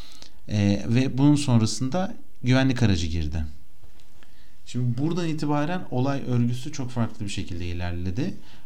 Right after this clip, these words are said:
Önce olayı hatırlayalım, sonrasında yorumları yapalım.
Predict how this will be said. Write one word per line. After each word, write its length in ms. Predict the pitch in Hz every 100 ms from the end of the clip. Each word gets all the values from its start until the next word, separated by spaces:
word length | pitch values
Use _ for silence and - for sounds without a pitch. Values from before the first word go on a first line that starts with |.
| -
Önce 240 | 131 151 151
olayı 280 | 143 165 147
hatırlayalım, 540 | - 123 127 147 170
sonrasında 440 | - 117 104 143
yorumları 360 | 127 107 104 101
yapalım. 420 | 92 - 85 117